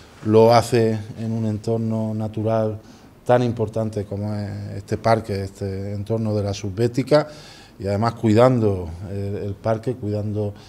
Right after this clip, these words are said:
esa capa vegetal, esa cubierta, con ese método, y lo hace, pues, de esa manera ecológica, ¿no?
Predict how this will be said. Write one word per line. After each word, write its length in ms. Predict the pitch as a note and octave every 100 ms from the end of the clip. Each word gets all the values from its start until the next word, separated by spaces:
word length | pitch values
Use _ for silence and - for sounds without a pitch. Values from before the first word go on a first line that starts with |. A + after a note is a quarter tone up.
| - -
esa 180 | G2 G#2+
capa 260 | G2 G#2+ G#2+
vegetal, 520 | G#2 F2+ F#2+ G#2+ A2
esa 200 | G2+ G#2
cubierta, 600 | G#2 G2+ G#2+ G#2 A#2 A2+ - - - - -
con 200 | - G#2
ese 760 | G#2 G2+ G#2 G2+ G2+ G2 F#2+ F#2+
método, 760 | G2 G#2+ A2+ A#2 A#2 B2 B2+ - -
y 100 | G2+
lo 220 | G2 F#2+
hace, 400 | G2 - G#2+ A2 A2 G#2
pues, 200 | G2 G2
de 80 | F#2+
esa 120 | G2+
manera 380 | G2 G2 G2 G#2
ecológica, 680 | G2 F2+ F2+ - D#2 D2
¿no? 140 | D2